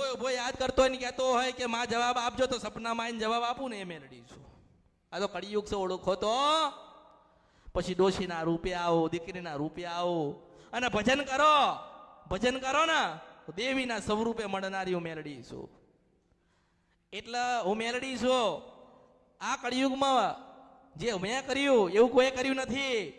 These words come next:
મને કોઈ પકડે નહીં, મને કોઈ વાળે નહીં. એક માણસ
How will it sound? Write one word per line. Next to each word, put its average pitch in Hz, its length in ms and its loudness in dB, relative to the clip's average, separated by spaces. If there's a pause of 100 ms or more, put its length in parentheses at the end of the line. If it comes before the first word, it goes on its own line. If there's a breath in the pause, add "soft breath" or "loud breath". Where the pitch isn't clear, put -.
(160)
મને 247 200 0
કોઈ 262 140 4
પકડે 254 400 0
નહીં, 269 180 0
મને 262 140 0
કોઈ 262 140 6
વાળે 247 380 6
નહીં. 262 380 0 (1040)
એક 247 160 -6
માણસ 240 520 0